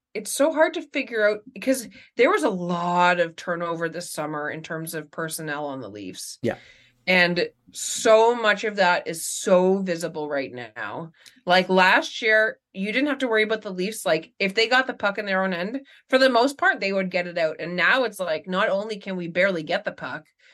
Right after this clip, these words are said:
Speaker 1: we're usually turning it over in our own end before we can clear it again. Like, it takes us getting the puck back at least a couple times in order for us to actually get it out of our zone, which is something that last year and the years before that was not nearly as much of a problem as it is now.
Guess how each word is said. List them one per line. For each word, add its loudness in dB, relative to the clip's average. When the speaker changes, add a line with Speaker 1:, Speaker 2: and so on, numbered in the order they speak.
Speaker 1:
we're 6
usually 0
turning -2
it -2
over 0
in -2
our 2
own -4
end -4
before -4
we -4
can -14
clear -8
it -8
again. -14
Like, 2
it -4
takes -8
us 0
getting -4
the -14
puck -6
back 0
at -2
least -6
a -14
couple -8
times -2
in -6
order -4
for -2
us -4
to -6
actually -8
get -4
it -18
out -8
of -14
our -8
zone, -12
which -4
is -2
something 4
that 2
last 2
year -4
and -2
the -4
years 0
before -4
that 0
was -2
not 4
nearly -2
as -8
much -10
of -8
a -6
problem -4
as -6
it -6
is -10
now. -6